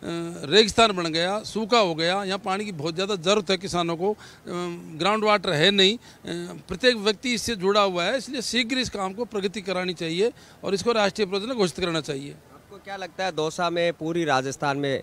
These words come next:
Speaker 2: पिछली बार नया सत्ता का द्वार खुला था, उससे पहले मेवाड़ में जो जीता था उसकी सरकार बनती थी, तो ये स्कोर कामयाबी बरकरार रहेगी इस क्षेत्र में?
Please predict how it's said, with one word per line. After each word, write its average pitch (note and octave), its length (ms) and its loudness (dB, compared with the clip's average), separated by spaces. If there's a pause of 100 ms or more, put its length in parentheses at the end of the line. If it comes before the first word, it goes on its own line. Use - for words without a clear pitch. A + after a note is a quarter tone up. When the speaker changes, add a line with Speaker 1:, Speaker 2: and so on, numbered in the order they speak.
(120)
Speaker 2:
पिछली D3 240 -6
बार D#3+ 200 2
नया D3+ 280 2
सत्ता D3+ 340 -4
का D3 140 -2
द्वार C3 260 -2
खुला C3+ 300 -8
था, E3+ 280 -4 (220)
उससे D#3+ 200 -6
पहले E3 280 -4
मेवाड़ D#3 360 0
में F3+ 160 -4
जो E3+ 120 -6
जीता C#3+ 340 -10
था D#3 120 -10
उसकी D#3 260 -14
सरकार C#3 400 -8
बनती A#2+ 300 -14
थी, D#3 140 -14
तो F3+ 220 -8
ये E3+ 240 -6
स्कोर F#3 320 -10
कामयाबी D#3 500 -10
बरकरार D3 420 -8
रहेगी D#3+ 320 -10
इस E3+ 80 -14
क्षेत्र D3 320 -14
में? E3 120 -16